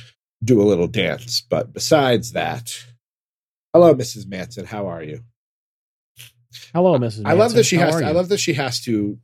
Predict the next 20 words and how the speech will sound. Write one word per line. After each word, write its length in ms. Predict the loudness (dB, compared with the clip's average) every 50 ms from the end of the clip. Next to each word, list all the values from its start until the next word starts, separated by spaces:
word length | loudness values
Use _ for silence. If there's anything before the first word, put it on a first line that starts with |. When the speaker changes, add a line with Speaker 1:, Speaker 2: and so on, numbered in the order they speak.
| _
Speaker 1:
you 100 | _ -10 -10
know, 60 | -8
make 240 | -6 -6 -6 -6 -8
a 40 | -14
production 580 | -12 -10 -8 -8 -8 -8 -8 -10 -12 -12 -12 -10
out 140 | -10 -8 -8
of 120 | -8 -10 -10 -12 _
pulling 440 | -2 -2 0 0 0 -2 -4 -10 -12 -14 _ _ _ _ _ _ _ _ _ _ _ _
her 80 | -2 -2
hair 480 | 0 -2 0 0 2 2 2 0 0
out 220 | 0 -2 -2 0 0
of 160 | -2 -4 -2
the 80 | -2 0
way 340 | 0 0 0 0 -2 -4 -4
to 100 | -6 -6
be 160 | -4 -2 0 0
able 240 | 0 0 0 -2
to 160 | -4 -4 -6 -6
listen 420 | -4 -4 -6 -6 -8 -8 -8 -6
in 300 | -4 -4 -4 -6 -8